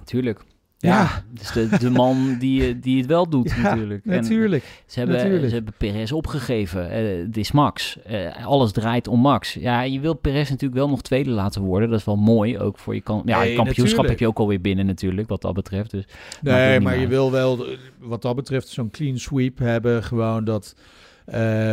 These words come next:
Speaker 2: Perez, eh, tweede in het, eh, kampioenschap, het rijderskampioenschap wordt. Want dan heb je echt gewoon alles te pakken wat je te pakken kunt krijgen ongeveer.
Speaker 1: Ja.
Speaker 2: Hè, op een paar races na, zoals Singapore. Maar verder heb je echt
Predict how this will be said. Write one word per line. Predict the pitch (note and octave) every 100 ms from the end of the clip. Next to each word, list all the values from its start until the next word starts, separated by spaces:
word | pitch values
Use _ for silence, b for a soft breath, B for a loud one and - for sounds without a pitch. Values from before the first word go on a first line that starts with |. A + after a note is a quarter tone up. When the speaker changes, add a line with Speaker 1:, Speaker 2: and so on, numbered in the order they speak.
| G#2+
Speaker 2:
Perez, | B2+ B2 B2+ A#2+ - D3
eh, | B2
tweede | - C#3+ C3 B2
in | A#2
het, | A#2 - B2
eh, | A2+ A2 G#2+
kampioenschap, | B2+ A2+ D3 C#3+ - C3
het | - G#2
rijderskampioenschap | C3+ C3+ - B2+ A#2+ B2+ A#2+ C3 A2+
wordt. | A#2+ B2
Want | A2+ G#2
dan | A2+
heb | A2 G#2+
je | B2+
echt | A2+ -
gewoon | A#2+ G#2+ G#2 G2+ b b _ _ -
alles | C3+ B2+ A#2
te | -
pakken | A2+ B2 A2 B2+
wat | A2+ G2+
je | B2 F2 _
te | -
pakken | - A#2 - G#2
kunt | - G2+
krijgen | - A2 G2+ -
ongeveer. | F#2 E2 - F#2 D#2+
Speaker 1:
Ja. | - G#2
Speaker 2:
Hè, | B2
op | B2+ G#2+
een | G2+
paar | A#2 A2 G#2+
races | A#2 A2+ A#2 G#2
na, | A#2+ A#2+ A#2+ B B B
zoals | - A2+ -
Singapore. | B2+ A#2 - A2+ A2 B B B
Maar | A2+ A2 G#2+
verder | B2+ A#2
heb | G#2
je | C3+
echt | - A2